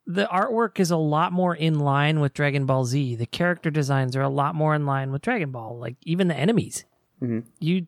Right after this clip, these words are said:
Speaker 1: you see little dudes who look like, you know, Chibi Nameks. You see, <laughs> there's, there's a lot of enemies that look like the alien creatures or just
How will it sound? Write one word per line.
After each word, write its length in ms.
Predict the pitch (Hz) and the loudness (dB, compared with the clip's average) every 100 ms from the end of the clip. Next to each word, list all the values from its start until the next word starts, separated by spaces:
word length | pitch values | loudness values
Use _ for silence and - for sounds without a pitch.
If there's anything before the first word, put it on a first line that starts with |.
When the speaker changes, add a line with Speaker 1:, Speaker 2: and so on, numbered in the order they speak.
| - | -6
Speaker 1:
you 220 | 156 214 | -2 -2
see 400 | - 226 214 202 | -2 -2 0 0
little 240 | 180 196 180 | -2 -2 -2
dudes 440 | 185 190 196 175 | 0 0 -2 -2
who 100 | 180 | -2
look 300 | 165 180 165 | -2 -2 -2
like, 240 | 170 165 151 _ _ _ _ _ _ _ _ _ _ 175 | -2 -2 -4 _ _ _ _ _ _ _ _ _ _ -2
you 80 | |
know, 160 | 170 143 | 0 0
Chibi 340 | - 208 196 | 0 -2 0
Nameks. 540 | 180 170 175 123 - - | 2 2 0 -4 -8 -4
You 100 | 151 | -2
see, 720 | - 175 170 170 165 165 - _ _ _ _ _ _ | 0 0 0 0 0 -2 -6 _ _ _ _ _ _
<laughs> 800 | - - - - - 1077 233 - | -4 -4 -8 -14 -12 -4 -4 -4
there's, 380 | 214 190 220 202 | -2 0 0 0
there's 180 | 208 226 | -2 0
a 60 | 269 | -2
lot 220 | 233 220 | 0 0
of 60 | 180 | 0
enemies 480 | 208 233 165 151 | 0 0 0 0
that 200 | 156 185 | -2 -4
look 320 | 143 180 240 165 | -2 -2 -2 -2
like 200 | 151 143 - - _ _ _ _ - | -4 -6 -16 -20 _ _ _ _ -6
the 200 | 170 170 | -4 0
alien 380 | 196 220 202 185 | 0 0 0 0
creatures 640 | 214 202 180 160 147 139 | -2 -2 0 2 2 0
or 100 | 151 | 0
just 280 | 160 156 | 0 -2